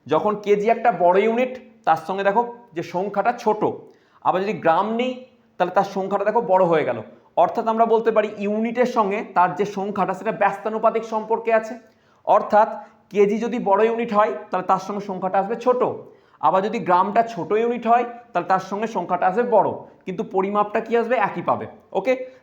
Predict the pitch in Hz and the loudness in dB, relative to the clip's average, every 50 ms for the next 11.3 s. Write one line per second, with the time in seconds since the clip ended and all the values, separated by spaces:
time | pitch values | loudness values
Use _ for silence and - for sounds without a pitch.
0 | - - 175 160 156 160 170 185 214 220 220 226 220 226 214 208 196 196 190 - | -4 -2 0 2 2 2 2 2 2 4 4 2 2 2 0 0 0 0 -2 0
1 | 180 196 226 - - - 165 185 196 208 214 208 202 233 202 196 202 214 190 185 | 0 0 0 0 -4 -8 -6 -4 -4 -4 -4 -4 -6 -6 -6 -6 -6 -6 -4 -4
2 | 180 156 165 175 170 - - 151 160 185 180 185 - 233 233 - 170 156 151 147 | -6 -6 -6 -10 -10 -10 -10 -8 -6 -6 -6 -6 -6 -8 -4 -2 -2 -2 -2 -4
3 | 147 - - - 185 185 170 139 - - - - _ _ _ _ _ _ _ _ | -8 -10 -8 -6 -4 -4 -4 -6 -8 -10 -18 -20 _ _ _ _ _ _ _ _
4 | _ _ _ _ _ - 143 151 165 185 180 214 208 208 202 202 208 208 208 214 | _ _ _ _ _ -8 -4 -2 -2 -2 -2 -6 -4 -2 2 2 2 2 0 -2
5 | 208 208 214 202 208 208 208 208 220 208 - 202 196 - - 170 175 190 196 196 | 0 0 0 0 0 -2 -2 -2 -4 -4 -4 -6 -6 -6 -6 -6 -6 -4 -2 2
6 | 202 208 208 196 - 196 196 202 202 190 165 165 190 226 - - - _ _ _ | 2 2 2 0 -6 -8 -8 -4 0 0 0 0 0 -4 -10 -16 -20 _ _ _
7 | _ _ _ _ - 151 156 - 180 185 180 175 180 - - 226 214 - 170 165 | _ _ _ _ -10 -10 -8 -4 0 0 0 0 -2 -8 -12 -12 -10 -8 -6 -6
8 | 165 170 165 170 220 240 269 - - - - - 147 151 156 156 156 - 202 202 | -6 -6 -8 -6 -4 -4 -4 -4 -6 -10 -10 -4 -4 -2 -2 -2 -4 -4 -4 -4
9 | 175 135 117 - - - _ _ _ _ _ _ _ - - 196 196 196 220 208 | -4 -4 -6 -14 -20 -20 _ _ _ _ _ _ _ -12 -10 -8 -6 -6 -6 -4
10 | 214 214 208 202 208 208 196 190 190 190 185 190 190 175 156 170 160 156 156 156 | 0 0 0 0 -2 -4 -2 0 0 -2 -2 -4 -6 -4 -4 -6 -4 -4 -4 0
11 | 180 196 233 262 254 190 | 0 0 2 2 0 -2